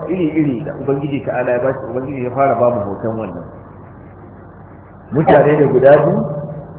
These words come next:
ɗaya mai gode wa ni'imar Allah, ɗaya kuma wanda yake ja da ni'imar Allah.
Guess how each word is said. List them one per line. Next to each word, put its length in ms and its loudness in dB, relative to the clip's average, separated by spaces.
ɗaya 260 10
mai 220 8
gode 240 4
wa 120 2
ni'imar 360 -2
Allah, 280 -2
ɗaya 240 6
kuma 220 2
wanda 300 8
yake 340 4
ja 140 6
da 80 4
ni'imar 320 0
Allah. 300 -6